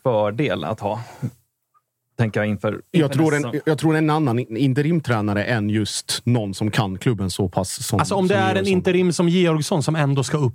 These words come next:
Speaker 3: och
Speaker 2: Ja.
Speaker 3: bli sportchef,
Speaker 1: Mm.
Speaker 3: det är ju bättre än att ge någon ett halvårskontrakt.
Speaker 1: Mm.
Speaker 2: Och det är
Speaker 3: Ja,
Speaker 2: svår-,
Speaker 3: för det är det halvårskontrakt,
Speaker 2: och
Speaker 3: då är det verkligen bara
Speaker 2: och det är
Speaker 3: att trolla med
Speaker 2: svårare.
Speaker 3: knäna
Speaker 2: Jag
Speaker 3: en
Speaker 2: tror
Speaker 3: halv
Speaker 2: också,
Speaker 3: säsong.
Speaker 2: jag tror också det är svårare för klu-, eller för spelarna, även om de är mätta och trötta eller inställning eller vad fan man nu vill kalla det, att det är svårare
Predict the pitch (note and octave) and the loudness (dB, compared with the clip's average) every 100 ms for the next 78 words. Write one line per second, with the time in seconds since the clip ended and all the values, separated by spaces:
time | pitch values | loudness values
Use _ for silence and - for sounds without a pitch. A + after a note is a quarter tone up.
0 | - B2 A#2+ - C#3 - - B2+ A#2+ B2 | 0 0 0 0 -2 0 0 0 0 -4
1 | A2 G#2+ G#2+ - C#3 G3 F3+ B2+ A2+ - | -2 -2 -2 0 2 4 2 2 -2 -2
2 | B2 A#2 A#2 G#2+ A#2+ B2+ A#2 A2 G#2+ G#2 | -2 0 -2 0 0 2 2 0 0 0
3 | B2+ G#2+ A2 - B2 A2 G#2+ - - A2 | -2 0 -4 0 -2 0 -2 -6 -8 -2
4 | G#2+ G2+ - C3+ C3 B2+ C#3+ D3+ D3+ D3 | 0 -2 -2 0 2 0 0 0 0 0
5 | D#3+ D3 D3 D#3 E3 C#3+ D#3+ D#3 B2 A#2+ | 0 0 0 0 2 2 2 2 2 0
6 | E3+ C#3+ C#3+ C#3 A#2+ - - - C#3+ B2+ | 2 2 2 2 2 2 2 2 2 2
7 | - G#2+ C3+ C3 B2+ - C3 - C3+ C3+ | 0 2 0 0 -2 -2 -4 0 0 0
8 | C3 B2 A#2+ A2+ - A#2+ A2 G2+ - G#2 | -2 -2 0 0 0 0 0 -4 -6 -2
9 | C3 A#2+ G#2+ A#2 A#2 A2+ G2 - B2 A2 | 0 0 0 0 0 -2 -4 -2 -2 0
10 | G2 F2+ A#2 A2 G#2+ A2+ A2 G#2+ G2+ G2 | -4 -2 0 0 0 0 0 0 -2 -2
11 | F#2+ - G2+ G2+ F#2+ G2+ G2 - F#2+ F#2+ | -2 -2 -2 0 0 2 0 -2 0 0
12 | G2 G2 F#2+ G#2 F#2 G2 G2 G2 G#2 G2 | 0 0 0 -2 0 0 0 -2 -2 -2
13 | F#2 F#2+ G#2 - A#2 A2 F#2+ | -4 -2 -2 0 -2 0 -2